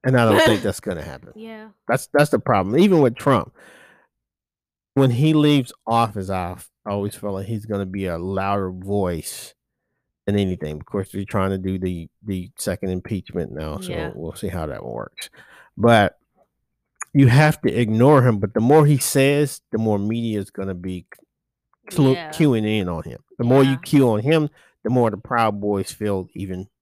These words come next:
Speaker 1: prouder.
Speaker 2: Yeah.
Speaker 1: Now we, we're, we're, we're boasting
Speaker 2: Do
Speaker 1: now.
Speaker 2: they really call themselves the Proud Boys, though?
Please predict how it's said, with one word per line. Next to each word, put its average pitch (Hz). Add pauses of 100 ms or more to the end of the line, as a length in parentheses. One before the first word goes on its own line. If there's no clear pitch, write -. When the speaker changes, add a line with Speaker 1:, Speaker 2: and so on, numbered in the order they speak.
Speaker 1:
prouder. 117
Speaker 2:
Yeah. 185 (640)
Speaker 1:
Now 127
we, 123
we're, 117
we're, 127
we're 120
boasting 101
Speaker 2:
Do 80
Speaker 1:
now. -
Speaker 2:
they 269
really 254
call 180
themselves 202
the 170
Proud 170
Boys, 190
though? 196